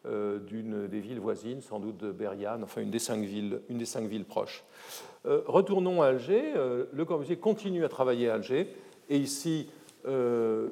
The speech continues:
voici la, la conclusion de ces,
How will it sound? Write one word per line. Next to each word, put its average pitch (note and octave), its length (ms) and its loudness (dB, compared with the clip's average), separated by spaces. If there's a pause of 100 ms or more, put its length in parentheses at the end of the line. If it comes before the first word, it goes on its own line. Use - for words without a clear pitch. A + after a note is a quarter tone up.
voici D3+ 460 2
la, A2+ 240 8
la A2+ 140 4
conclusion E3+ 640 4
de B2+ 80 6
ces, A2+ 500 2